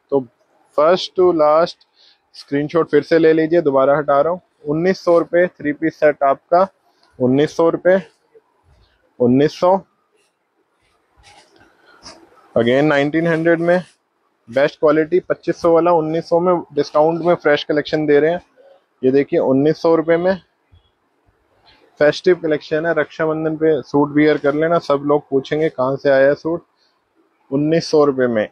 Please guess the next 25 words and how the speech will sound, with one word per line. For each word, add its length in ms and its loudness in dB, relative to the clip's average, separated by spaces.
उन्नीस 400 -2
सौ 160 2
रुपये 220 -2
में, 200 -6
उन्नीस 340 -2
सौ, 240 -6
उन्नीस 340 0
सौ, 360 0
उन्नीस 400 -6
सौ, 200 -6
उन्नीस 340 -10
सौ। 60 -18
तो 160 2
ये 260 0
है 200 0
हमारी 420 0
आज 380 -2
की 180 -8
collection 520 -6
display, 360 -2
जो 120 0
हम 220 -4
करते 300 -6
हैं 80 2
finish। 560 -2